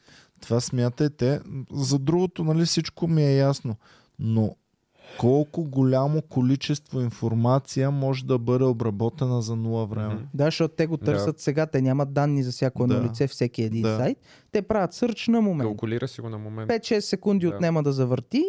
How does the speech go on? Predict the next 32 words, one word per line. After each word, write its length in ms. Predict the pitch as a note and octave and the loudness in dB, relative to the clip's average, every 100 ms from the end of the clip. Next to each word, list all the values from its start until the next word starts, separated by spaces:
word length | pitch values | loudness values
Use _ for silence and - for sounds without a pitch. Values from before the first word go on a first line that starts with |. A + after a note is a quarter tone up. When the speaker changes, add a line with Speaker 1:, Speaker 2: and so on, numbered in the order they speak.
| G4+ F4+ | -2 -10
Speaker 3:
и, 300 | D#4 D#4 F4+ _ _ _ - | -12 -10 -12 _ _ _ -8
и 60 | A3+ | -6
ти 140 | A3 | -4
излиза 340 | G#3 G3 E3+ | -2 -2 -2
Speaker 1:
Не, 100 | B2+ | -2
Speaker 3:
човек. 160 | A2 F#2 | -4 -4
Speaker 1:
баси. 320 | F2+ G2+ - - - - C3 - | -4 -4 -8 -14 -20 -20 -8 0
Еми 200 | A#2+ A#2+ | 2 2
няма. 460 | A#2+ B2+ D#3 D#3+ - F#3+ | 2 2 2 0 -4 -4
Кой 180 | B2+ C3+ | 2 2
за 140 | C#3 | 2
Gemini 560 | C#3+ E3 E3+ E3+ E3 E3 | 0 0 2 2 2 2
ми 360 | D#3+ D#3 C#3+ A#2 | 2 2 2 0
започна 500 | A#2+ A#2+ C3 B2 C3+ | -2 -2 -2 0 0
да 60 | |
ми 140 | B2 A#2 | 0 -2
говори 460 | A2 A2 A#2 A#2 | -4 0 2 2
първоначално? 1120 | - A2+ G#2+ A2 G#2+ - A#2 B2 E3 F#3 G3+ - - - _ - | 0 -2 -2 -4 -6 -4 -2 2 2 2 0 -4 -18 -20 _ -10
Speaker 3:
Аз 160 | - D#3+ | -4 -2
Speaker 1:
И 40 | |
Speaker 3:
май 160 | C#3+ C#3+ | 0 2
ти 200 | C#3+ C#3+ | 0 0
казах, 320 | B2+ A2+ A#2 | -2 -4 -4
де 120 | A2+ A#2 | -4 -6
ти 100 | _ | _
показах 400 | - B2+ A#2 - | -6 -4 -4 -6
клипа. 320 | - A#2+ - - _ - | -6 -8 -10 -16 _ -10
Speaker 1:
А 60 | |
ти 200 | A#2+ - | -6 0
май 280 | C#3+ C#3+ C3+ | 2 2 2
ми 160 | B2+ B2 | 0 -4
показа. 460 | - - A2 G#2 | -8 -2 0 0